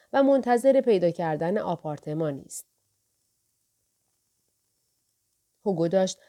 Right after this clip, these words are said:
از میان گیره‌ها چیزی را برمی‌داشت. به استر نگاه کرد.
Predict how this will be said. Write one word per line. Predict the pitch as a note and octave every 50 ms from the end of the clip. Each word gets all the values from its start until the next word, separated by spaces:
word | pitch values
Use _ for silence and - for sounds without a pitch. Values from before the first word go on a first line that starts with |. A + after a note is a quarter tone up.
| _ _ _ _
از | - F3 E3+ D#3 E3
میان | E3 E3 E3 E3+ F3 G3 A3+ B3 B3+
گیره‌ها | G#3 G3 G#3 G#3 G3 F#3+ F3+ F3+ F#3 F#3 F#3 F3+
چیزی | - - - A3+ G3+ F#3+ G3+ F#3+
را | E3+ D3+
برمی‌داشت. | C#3+ D3 C#3+ C3+ C3 C3+ C3+ C#3 - - C#3+ - - - - _ _ _ _ _ _ _ _ _ _
به | - C4+ C#4
استر | C4 C4 - - C#4+
نگاه | C4+ B3 A3+ F#3+ E3 E3+ E3 E3 D#3 D3
کرد. | _ - - - _